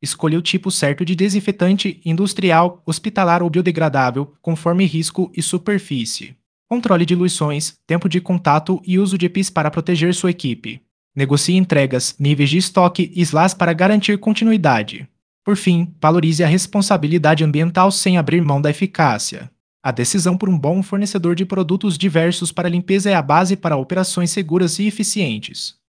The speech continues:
Leia mais e aprofunde sua decisão em H T T P S M limp barueri ponto com ponto B R. Procurando um fabricante de produtos de limpeza?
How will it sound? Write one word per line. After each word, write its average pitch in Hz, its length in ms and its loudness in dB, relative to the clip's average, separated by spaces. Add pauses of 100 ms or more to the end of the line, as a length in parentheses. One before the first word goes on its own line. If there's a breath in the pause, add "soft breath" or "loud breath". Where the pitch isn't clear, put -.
(220)
Leia 160 200 4
mais 147 460 0
e 175 100 0
aprofunde 190 500 0
sua 220 240 0
decisão 151 480 0
em 107 220 -4 (160)
H 185 220 0
T 196 100 0
T 190 100 -2
P 165 100 -2
S 190 240 0
M 170 60 4
limp 175 140 2
barueri 165 320 2
ponto 175 320 -2
com 202 240 0
ponto 175 280 0
B 147 140 0
R. 175 220 2
Procurando 185 520 0
um 170 60 0
fabricante 202 640 0
de 185 100 0
produtos 180 420 0
de 170 80 0
limpeza? 139 640 -2